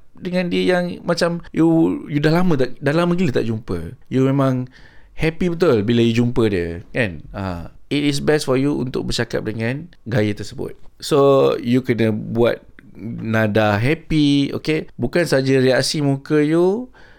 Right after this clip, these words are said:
uh, nada you, cara tone you bercakap pun akan nampak seperti you happy berjumpa dengan, uh, rakan lama you.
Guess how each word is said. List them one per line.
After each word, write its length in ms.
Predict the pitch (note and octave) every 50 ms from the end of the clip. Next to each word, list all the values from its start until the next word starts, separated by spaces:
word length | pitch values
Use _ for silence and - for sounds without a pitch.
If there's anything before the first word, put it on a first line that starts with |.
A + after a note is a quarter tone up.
| _ - _ _ -
uh, 240 | - A2 G#2+ G#2+ A2
nada 800 | A2 A2+ A#2 A#2+ A#2+ A#2+ B2+ C3 C#3+ C#3 C3+ C3+ C3+ C3+ C3+ C3+
you, 240 | C3+ C#3+ D3 D3+
cara 480 | D3 - - A#2+ A#2 A#2+ C3 C3 C3+ C#3 - - -
tone 160 | D#3 D3+ D3
you 160 | C#3+ C#3+ C#3 C#3+
bercakap 400 | C#3 D3+ C#3+ C#3+ D3+ C#3+ C#3+ -
pun 240 | E3+ F3 - - - -
akan 320 | A#2 - B2+ A#2 A#2+ A#2
nampak 320 | A#2+ A#2+ - - - - - -
seperti 400 | - - B2+ - A#2 - A#2+ A#2
you 160 | A2+ A#2+ A#2 A2
happy 400 | A2 A2 A2+ - - - C3 A#2
berjumpa 400 | G#2+ G#2 A#2 G#2+ G#2 - - G#2+
dengan, 480 | G2 G2 G2 G#2+ A2+ B2 C#3 D#3+ F3+ F3+ - _
uh, 320 | - - F2+ E2+ - - - -
rakan 320 | A#2+ A#2 - - G#2+ G2+ G2+
lama 240 | G2 G2 G2 G2 G2
you. 480 | F#2+ F#2 F#2+ F#2+ - - F#2 F#2+ G#2